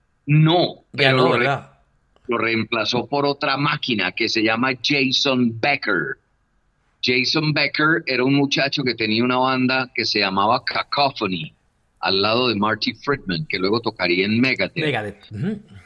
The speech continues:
Speaker 1: Becker se enfermó, no sé cómo se llama esa enfermedad, tiene un nombre raro, la misma que le dio a Stephen Hawking. Problemas neuronales que le paralizó todo el cuerpo, o sea, él no puede sino hablar.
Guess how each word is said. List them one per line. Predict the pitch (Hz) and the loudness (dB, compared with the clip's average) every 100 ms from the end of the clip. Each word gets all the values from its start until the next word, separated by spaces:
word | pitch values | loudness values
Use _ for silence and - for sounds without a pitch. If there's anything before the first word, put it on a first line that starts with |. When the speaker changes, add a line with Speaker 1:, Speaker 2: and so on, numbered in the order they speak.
| - _ _ _ | -20 _ _ _
Speaker 1:
Becker | - 170 - 196 196 - - | -4 -2 2 2 0 -8 -4
se | 123 | -2
enfermó, | 110 117 107 113 131 151 - _ _ _ _ _ _ _ _ | 0 0 2 4 2 0 -6 _ _ _ _ _ _ _ _
no | 123 131 | 0 2
sé | 151 165 | 2 0
cómo | 160 160 156 | 0 0 2
se | |
llama | 120 120 | 2 0
esa | 139 | 0
enfermedad, | 147 135 101 101 113 107 | -2 -2 -2 0 0 0
tiene | 117 | 0
un | 131 | 2
nombre | 139 135 131 | 2 2 0
raro, | 127 123 95 | 0 0 0
la | 95 | 2
misma | 110 113 139 | 0 0 -2
que | 131 | 0
le | 104 | 2
dio | 101 | 2
a | 113 | 0
Stephen | - 131 123 123 | 0 0 2 2
Hawking. | 135 - 90 80 - _ _ _ _ _ _ _ _ _ _ | 0 -2 -6 -8 -12 _ _ _ _ _ _ _ _ _ _
Problemas | 104 104 107 113 135 143 - - | -2 0 2 2 0 0 -4 -4
neuronales | 123 107 107 104 104 117 127 | 0 2 2 2 2 0 0
que | - | -2
le | 113 110 | -4 -2
paralizó | 104 98 95 95 - 113 120 117 _ _ _ _ _ _ _ _ _ _ _ _ | -2 0 0 -2 0 2 2 -2 _ _ _ _ _ _ _ _ _ _ _ _
todo | 147 139 135 | 2 4 2
el | - | 2
cuerpo, | 147 123 - 165 | 0 0 -2 -8
o | 160 | -2
sea, | 127 | 0
él | 113 | 0
no | 120 | 0
puede | 127 131 127 | 0 2 2
sino | 113 101 | 0 0
hablar. | 95 127 143 - | 2 2 0 -4